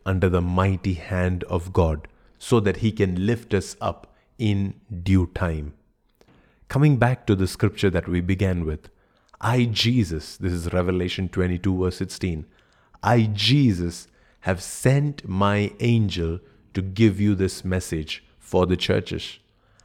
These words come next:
I am both the source of David and the heir to his throne. I am the bright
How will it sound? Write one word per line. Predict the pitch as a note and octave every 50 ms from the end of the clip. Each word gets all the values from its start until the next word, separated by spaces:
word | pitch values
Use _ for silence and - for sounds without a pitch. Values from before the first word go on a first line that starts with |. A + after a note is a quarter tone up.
| _ _
I | - - F2 E2+
am | E2+ E2+ E2+ E2+ E2+ D#2+
both | A2 C#3 D#3 D#3 D#3 - - -
the | - - F2+ E2+
source | - - - - C#3+ C#3 D#3 E3+ - G#3+ G3 - - - - -
of | C3 B2 A2 G2 G2
David | C#3 D3+ D#3+ E3+ D#3+ F3+ F3 F3+ F3 - - _ _ _ _ _ _ _ _ _ -
and | C3 C#3 C#3+ C#3 A#2 G#2+ G2 F#2+ G2 G#2+ A2 A#2 A2+ - _ _ _ -
the | - F#2+ G#2 G2+ - -
heir | - A#2 A2+ A2 G#2 F#2 E2+ E2+ E2+ F2+ - _
to | - F#2
his | E2+ F#2 F2+ - -
throne. | - - F#2 F2 E2+ D#2+ E2+ F2+ - _ _ _ _ _ _ _ _ _ _ -
I | A#2+ C3 C#3+ D3 C3+ A#2+ -
am | - C#3 C#3+ C#3+ C3+ B2 A2 G2 G2 G2 F2+
the | F#2+ G2+ F2+
bright | F2 G2 G#2 G#2+ G#2+ G#2+ A2+ G#2 F#2 -